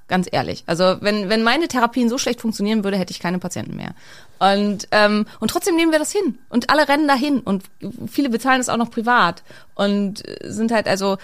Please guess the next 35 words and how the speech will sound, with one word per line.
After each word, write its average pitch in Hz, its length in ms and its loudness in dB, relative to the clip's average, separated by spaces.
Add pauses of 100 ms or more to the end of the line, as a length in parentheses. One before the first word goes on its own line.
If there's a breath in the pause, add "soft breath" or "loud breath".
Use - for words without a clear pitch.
(160 loud breath)
und 202 100 -2
auch - 160 2
wenn 226 140 2
ich 233 100 -4
mir 220 140 2
halt 214 180 0
die, 220 140 0
die 202 160 -2
ich - 160 -4
um 247 100 4
mich 214 180 2
rum 320 140 2
kenne, 220 320 0
die 190 140 -2
schwer 196 240 0
mit 190 180 -2
Binge-Eating 196 460 -2
Disorder 196 680 0
oft - 160 -4
seit 240 480 -2
Jahren 311 500 2
zu 269 140 -8
tun 294 300 -4
haben, 180 400 0 (440 loud breath)
ähm, 262 340 4 (840)
die 247 180 -4
geben 294 260 2
sich 330 200 0
halt 294 100 0
trotzdem, 320 460 -2
also 240 180 0
d-, 226 200 -8
dieses, 254 440 -2
das - 160 -4
sch-, - 220 -2